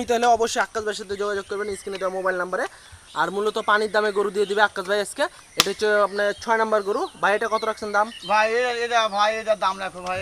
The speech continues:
Speaker 2: একবারে এক লক্ষ, এক লক্ষ পনেরো হাজার টাকা।
Speaker 1: এক লক্ষ পনেরো হাজার টাকা। আর এক হাজার কমান না যায়?
Speaker 2: ভাই, আর কমাই দেন না ভাই, এমনি তো, এমনি ভাই লাভে চাইনি ভাই।
Speaker 1: এক লক্ষ পনেরো হাজার টাকা। আচ্ছা, যান, এক লক্ষ সাড়ে চোদ্দ হাজার।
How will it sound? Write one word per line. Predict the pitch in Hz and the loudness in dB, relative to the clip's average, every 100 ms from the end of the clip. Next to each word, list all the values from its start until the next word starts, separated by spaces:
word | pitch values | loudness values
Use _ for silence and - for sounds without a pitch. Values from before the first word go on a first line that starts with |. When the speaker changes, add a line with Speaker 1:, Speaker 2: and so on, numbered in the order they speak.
| 185 | -6
Speaker 2:
একবারে | 165 175 175 180 165 - - - - 180 | -6 -8 -8 -12 -14 -20 -20 -20 -10 -10
এক | 165 | -10
লক্ষ, | 175 - 175 175 165 - - - - - - - - - | -14 -14 -12 -12 -14 -20 -20 -20 -20 -20 -20 -20 -20 -8
এক | 208 208 | -8 -6
লক্ষ | 214 196 208 220 226 226 - - - - - | -10 -10 -10 -8 -8 -10 -18 -20 -20 -20 -20
পনেরো | 247 277 254 | -12 -6 0
হাজার | 208 156 | 0 0
টাকা। | 135 117 285 | -8 -2 4
Speaker 1:
এক | 294 285 | 4 4
লক্ষ | 262 262 | 0 0
পনেরো | 226 254 240 | 0 2 4
হাজার | 214 - | 2 0
টাকা। | 196 151 - - - - - - - - | 0 0 -4 -14 -20 -20 -20 -20 -20 -4
আর | 185 226 | 4 4
এক | 247 | 4
হাজার | 247 233 | 0 0
কমান | 254 262 | 0 2
না | 269 285 | 4 8
যায়? | 285 202 160 180 | 6 6 -4 -4
Speaker 2:
ভাই, | 226 233 233 | -2 0 0
আর | 254 | 0
কমাই | 240 226 208 | -4 -6 -6
দেন | 208 | -8
না | 196 180 | -8 -6
ভাই, | 214 240 | -4 -4
এমনি | 240 240 254 | -6 -8 -6
তো, | 262 247 | -4 -4
এমনি | 247 277 254 | -6 -8 -4
ভাই | 254 | -2
লাভে | 226 233 240 | -2 -2 -2
চাইনি | 202 202 165 | -6 -6 -8
ভাই। | 156 135 - - - 208 | -8 -10 -20 -20 -2 0
Speaker 1:
এক | - | 2
লক্ষ | 269 - 269 | -2 0 -4
পনেরো | 262 247 233 | -2 4 4
হাজার | 220 | 2
টাকা। | 208 190 | 2 6
আচ্ছা, | 233 269 | 6 6
যান, | 254 254 | 2 4
এক | 240 247 | 2 0
লক্ষ | - 254 | -2 0
সাড়ে | 240 240 | 2 2
চোদ্দ | 240 202 202 | 0 2 2
হাজার। | 156 | 2